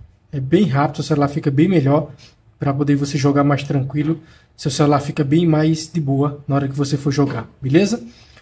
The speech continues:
Outra coisa que você for, pode fazer é desativar G P S, dados móveis, né, se você tiver em casa, e o Bluetooth e todas essas opções aqui, deixando aí somente o seu Wi-Fi ligado,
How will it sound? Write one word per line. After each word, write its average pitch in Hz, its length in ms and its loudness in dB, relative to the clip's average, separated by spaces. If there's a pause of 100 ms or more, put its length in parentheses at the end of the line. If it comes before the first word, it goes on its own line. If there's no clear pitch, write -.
(200)
Outra 165 220 -4
coisa 165 240 2
que 165 100 -4
você 160 240 0
for, 160 280 2
pode 147 280 -2
fazer 156 640 0 (180)
é 156 120 2
desativar 147 680 0
G 147 220 0
P 147 300 2
S, 196 260 -2
dados 143 320 0
móveis, 147 400 0
né, 147 80 0
se 143 120 -6
você 135 220 -6
tiver 135 240 -4
em 151 80 0
casa, 165 500 2 (320)
e 170 120 2
o 175 40 2
Bluetooth 175 640 0
e 160 60 -4
todas 208 320 0
essas 202 240 0
opções 180 460 -2
aqui, 135 200 -6
deixando 139 400 -2
aí 196 120 -2
somente 190 420 -2
o 196 60 -6
seu 185 160 -2
Wi-Fi 165 360 2
ligado, 147 480 0